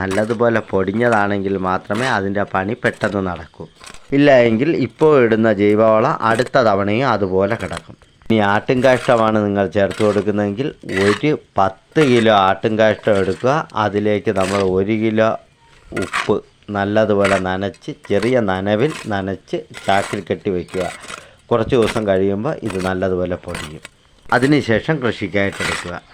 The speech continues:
അതുപോലെ തന്നെ കൃഷി ചെയ്യുമ്പോൾ ജൈവവളത്തിൻ്റെ കണക്ക് എന്ന്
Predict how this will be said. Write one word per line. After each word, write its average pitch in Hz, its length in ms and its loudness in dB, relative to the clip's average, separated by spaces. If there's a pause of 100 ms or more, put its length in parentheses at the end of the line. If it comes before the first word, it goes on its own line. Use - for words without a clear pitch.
(120)
അതുപോലെ 139 300 4 (100)
തന്നെ 113 180 4 (100)
കൃഷി 113 260 -2 (100)
ചെയ്യുമ്പോൾ 104 400 2 (160)
ജൈവവളത്തിൻ്റെ 117 800 2 (100)
കണക്ക് 92 420 0 (120)
എന്ന് 92 180 -4